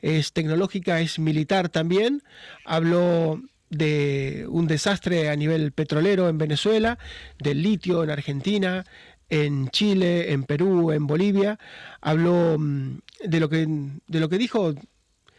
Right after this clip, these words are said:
Xi Jinping en, en las últimas horas, ¿no? Dijo, "Vamos a crear una muralla de hierro con nuestro ejército,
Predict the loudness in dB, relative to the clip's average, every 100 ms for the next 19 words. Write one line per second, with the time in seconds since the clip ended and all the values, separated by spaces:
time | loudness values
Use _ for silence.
0 | _ _ -4 0 0 0 0 2 2 0
1 | -4 -10 -16 _ _ -4 -2 0 0 0
2 | 0 2 0 2 0 2 0 0 0 -2
3 | -2 -2 0 0 0 0 0 0 0 0
4 | 0 -2 -2 -4 -4 -6 -6 -4 -2 -2
5 | -2